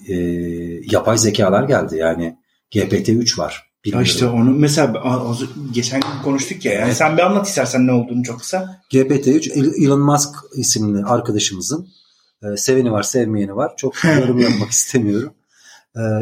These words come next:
Speaker 1: Elon Musk isimli arkadaşımızın, e, PayPal'ı sattıktan sonra yatırım yaptığı üç şirketten biri.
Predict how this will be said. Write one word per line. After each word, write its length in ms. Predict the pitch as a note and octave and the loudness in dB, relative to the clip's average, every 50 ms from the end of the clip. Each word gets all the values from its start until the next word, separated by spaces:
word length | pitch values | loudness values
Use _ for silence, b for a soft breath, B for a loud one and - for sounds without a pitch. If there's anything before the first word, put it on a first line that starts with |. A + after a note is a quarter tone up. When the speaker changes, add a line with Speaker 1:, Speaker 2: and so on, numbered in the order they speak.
| A2 B2+ C3+ | 0 2 2
Speaker 1:
Elon 120 | D3 D3+ | 4 4
Musk 320 | D3+ D#3 C#3 - - - | 4 2 2 0 -2 -6
isimli 320 | B2+ A#2+ - - A2+ A#2 C3+ | -6 -6 -2 -2 0 0 2
arkadaşımızın, 920 | C3 C3 C3 C3 A#2 A#2 A2 - A2 A2 G#2+ G#2 D3+ F3 F3 D#3+ - A2 | 2 2 2 2 0 0 0 0 0 0 0 0 0 -2 -2 -4 -4 -4
e, 200 | A#2+ A#2+ A#2 A#2+ | -2 -2 0 0
PayPal'ı 380 | C#3+ C#3+ C#3+ C#3 C#3+ A#2 A2 A2+ | 0 0 0 2 0 0 0 2
sattıktan 520 | - C#3+ C3+ - - - - - C3+ C3 | 2 0 -2 -2 -8 -14 -4 0 0 0
sonra 240 | B2+ - C#3+ C3+ D3 | 0 0 0 2 2
yatırım 320 | C#3+ B2+ - C#3 C3+ B2+ | 2 2 2 0 0 0
yaptığı 280 | A#2+ A2 G#2 - - C#3 | 2 0 -2 -2 0 0
üç 200 | D3+ D3+ - - | 0 2 2 0
şirketten 500 | B2+ - - G2 G#2 - - G3 G3+ F#3+ | -2 -2 -6 -6 -6 0 -2 0 2 2
biri. 300 | F#3 - - - - | 2 2 2 -2 -4